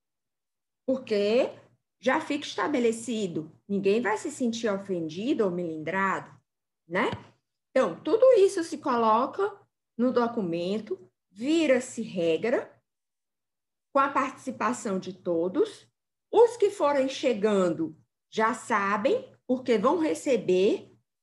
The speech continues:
ao serem admitidos. Estabelece, inclusive, de repente, alguma punição,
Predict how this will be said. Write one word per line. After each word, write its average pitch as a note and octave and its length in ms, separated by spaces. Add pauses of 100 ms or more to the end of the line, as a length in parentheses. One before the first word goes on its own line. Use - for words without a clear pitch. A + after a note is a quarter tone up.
(340)
ao A#3+ 180
serem G3+ 460
admitidos. F3+ 1120 (920)
Estabelece, C#4+ 720
inclusive, C4 1080 (160)
de F#3 120
repente, G#3 1000 (200)
alguma A3+ 480
punição, G#3 1120